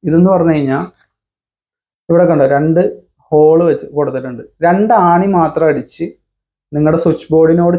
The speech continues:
ചേർത്ത് വെച്ചാൽ മതി. രണ്ട് ആണി അടിക്കുക, സ്വിച്ച് ബോർഡിനോട് ചേർത്ത് വെക്കുക. അപ്പൊ അസംബ്ലിങ് വളരെ എളുപ്പമാണ്. ഇതിന്റെ അസംബ്ലിങ് ഏതൊരു കൊച്ചു കുട്ടിക്കും വേണമെന്നുണ്ടെങ്കിൽ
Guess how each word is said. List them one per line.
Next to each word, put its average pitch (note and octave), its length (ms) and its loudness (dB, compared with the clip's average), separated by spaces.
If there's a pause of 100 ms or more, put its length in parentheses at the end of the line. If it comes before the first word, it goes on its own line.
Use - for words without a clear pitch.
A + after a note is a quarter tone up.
ചേർത്ത് D3 380 0
വെച്ചാൽ C#3 300 -6
മതി. - 160 -14 (280)
രണ്ട് D3+ 220 -2 (140)
ആണി E3 240 0
അടിക്കുക, D#3+ 280 -4 (140)
സ്വിച്ച് D#3+ 300 -8
ബോർഡിനോട് D#3+ 480 2
ചേർത്ത് C#3+ 340 -2
വെക്കുക. A#2+ 200 -10 (460)
അപ്പൊ G3 120 2 (100)
അസംബ്ലിങ് A3 600 -2
വളരെ F#3+ 300 0
എളുപ്പമാണ്. C#3+ 400 -4 (140)
ഇതിന്റെ D#3 280 -4
അസംബ്ലിങ് C#3+ 480 -6 (120)
ഏതൊരു F3+ 300 2
കൊച്ചു - 300 -4
കുട്ടിക്കും D#3+ 420 -2
വേണമെന്നുണ്ടെങ്കിൽ D3 540 -2